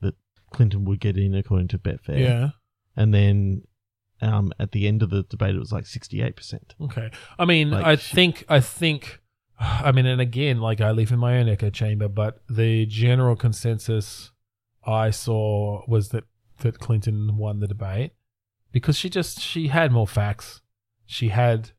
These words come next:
Speaker 2: she had the composure, and Trump was just Trump. Uh,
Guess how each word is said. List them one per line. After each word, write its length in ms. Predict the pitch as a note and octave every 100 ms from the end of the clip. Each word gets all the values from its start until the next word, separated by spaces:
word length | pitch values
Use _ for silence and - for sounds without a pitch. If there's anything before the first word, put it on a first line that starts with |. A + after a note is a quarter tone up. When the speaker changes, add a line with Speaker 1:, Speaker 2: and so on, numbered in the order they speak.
| _ _
Speaker 2:
she 280 | - - B2
had 120 | A#2+
the 40 | A2
composure, 720 | A2 - A2 A2 G2+ G2+ G2 _ _ _ _ _
and 260 | B2 G2+ G2
Trump 280 | - A2+ G#2+
was 120 | G2
just 320 | G#2 - -
Trump. 320 | - G2+ F2 - - - _ _ _ _
Uh, 60 | -